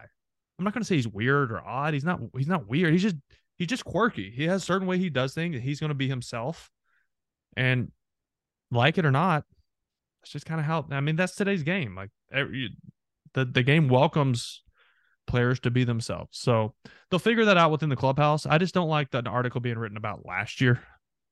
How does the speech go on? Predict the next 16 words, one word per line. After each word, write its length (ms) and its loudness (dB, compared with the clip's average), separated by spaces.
when 120 4
it's 120 0
a 60 0
new 180 6
group 220 2
of 80 -2
veterans, 400 -2
it's 100 -10
a 60 -6
new 180 0
group 280 -2
of 200 -8
leadership, 580 -4
uh, 300 0
who 380 2
haven't 420 -6